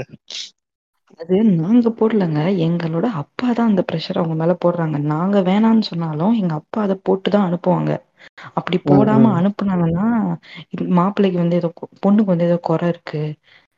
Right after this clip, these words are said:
Speaker 1: இல்ல மாப்பிள்ளைக்கு வந்து ஏதோ குறை இருக்கு, அதனால தான் வரதட்சணை வரலைன்னா கூட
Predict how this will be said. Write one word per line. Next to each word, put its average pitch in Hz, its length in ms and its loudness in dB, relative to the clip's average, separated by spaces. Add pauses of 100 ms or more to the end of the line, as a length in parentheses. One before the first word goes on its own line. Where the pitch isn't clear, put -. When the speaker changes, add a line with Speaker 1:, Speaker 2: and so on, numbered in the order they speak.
(120)
Speaker 1:
இல்ல 185 140 4
மாப்பிள்ளைக்கு 196 480 0
வந்து 170 160 0
ஏதோ 170 120 -2
குறை 170 240 -2
இருக்கு, 170 220 -4
அதனால 165 220 -8
தான் 185 140 -4
வரதட்சணை 175 520 -4
வரலைன்னா 170 440 0
கூட 170 140 -2